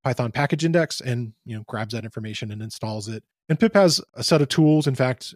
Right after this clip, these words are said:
we just released a course on this. There's a existing article on using pip on Real Python, but there's a, there's a course that I'll mention a little bit more later that goes into using pip and all the kind of other kind of tools and techniques that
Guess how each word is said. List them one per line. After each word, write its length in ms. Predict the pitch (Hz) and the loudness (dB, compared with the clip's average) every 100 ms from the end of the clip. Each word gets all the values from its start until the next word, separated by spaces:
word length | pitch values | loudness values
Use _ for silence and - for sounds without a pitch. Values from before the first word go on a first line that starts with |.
| _ | _
we 100 | 127 | -8
just 220 | 123 202 180 | -2 0 4
released 340 | 151 147 - | 4 2 0
a 60 | 101 | -8
course 440 | - 170 175 - | -2 0 2 0
on 160 | 117 110 | -2 -2
this. 180 | 117 | -4
There's 220 | - 120 120 | -2 -2 -2
a 180 | 110 - | -4 -6
existing 480 | 127 113 131 123 117 | -8 -2 0 0 -2
article 520 | 127 139 135 123 120 | 0 0 0 0 -2
on 320 | 120 110 110 | -4 -6 -6
using 300 | 120 117 117 | -6 -4 -4
pip 260 | - 120 _ _ _ _ - | -4 -6 _ _ _ _ -6
on 80 | 117 | -2
Real 160 | 117 | 0
Python, 360 | 127 120 117 107 | 0 0 -2 -4
but 100 | - | -4
there's 180 | 117 117 | -4 -4
a, 220 | 104 104 - 113 123 _ | -6 -12 -18 -18 -20 _
there's 180 | 123 107 | -6 -6
a 40 | |
course 380 | - 143 135 - | -2 0 2 0
that 220 | - 113 - | -6 -10 -10
I'll 120 | 117 | -10
mention 280 | 110 117 120 | -8 -8 -6
a 40 | |
little 120 | 117 | -6
bit 140 | 107 120 | -8 -6
more 200 | 123 117 | -4 0
later 340 | 123 127 117 - _ _ _ _ | 2 2 0 -4 _ _ _ _
that 80 | 117 | -2
goes 240 | 131 113 - | 2 2 0
into 360 | 135 131 127 | 0 2 2
using 440 | 120 113 127 123 107 | 2 2 2 2 -2
pip 240 | 117 110 _ _ | -6 -8 _ _
and 320 | 120 110 110 123 | -8 -6 -8 -2
all 180 | 123 | 0
the 80 | 117 | 0
kind 160 | 127 120 | -2 -2
of 80 | 113 | -2
other 260 | 113 110 | -2 -2
kind 180 | - 110 | -4 -6
of 80 | 104 | -8
tools 360 | - 123 113 110 | -2 0 0 -2
and 260 | 104 107 | -8 -8
techniques 500 | - - 123 117 - | -8 -4 -4 -4 -8
that 220 | 117 113 | -8 -10